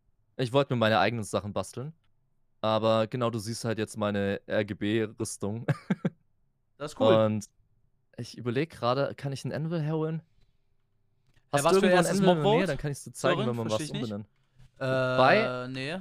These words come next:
Speaker 2: ich hab keinen.
Speaker 1: Aber ich, ich könnte jetzt zum Beispiel auch hier einfach mal zeigen, hier
Speaker 2: <laughs> Was
Speaker 1: ist das
Speaker 2: ist das denn?
Speaker 1: Das ist das, ähm,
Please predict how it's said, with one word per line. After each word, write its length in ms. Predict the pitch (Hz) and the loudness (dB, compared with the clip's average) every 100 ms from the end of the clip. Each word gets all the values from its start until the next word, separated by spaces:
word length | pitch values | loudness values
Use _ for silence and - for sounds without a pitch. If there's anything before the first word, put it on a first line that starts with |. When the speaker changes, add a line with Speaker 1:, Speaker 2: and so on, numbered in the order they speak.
| - - | -12 -18
Speaker 2:
ich 120 | - | -16
hab 100 | 131 | -14
keinen. 300 | - 143 160 - | -8 -8 -8 -4
Speaker 1:
Aber 180 | - 185 | 2 4
ich, 140 | 196 - _ _ _ - | 4 0 _ _ _ -8
ich 100 | 135 | -4
könnte 200 | - 175 | 0 2
jetzt 140 | 156 | 2
zum 100 | - | 2
Beispiel 260 | 139 135 139 | 2 2 2
auch 60 | 123 | 2
hier 100 | 139 | 0
einfach 160 | 135 | 0
mal 160 | 123 117 | -2 -4
zeigen, 320 | - 127 131 | -2 -2 0
hier 60 | 160 | -2
Speaker 2:
<laughs> 180 | 135 - | 0 2
Was 0 | |
Speaker 1:
ist 0 | |
das 280 | 339 311 | 4 4
Speaker 2:
ist 120 | 339 - | 2 2
das 180 | 269 220 | 2 4
denn? 280 | 220 285 - _ _ - _ _ _ _ | 2 0 -6 _ _ -20 _ _ _ _
Speaker 1:
Das 200 | 139 147 | -2 -2
ist 200 | 156 - | -4 -4
das, 260 | 135 - | -4 -4
ähm, 40 | - | -2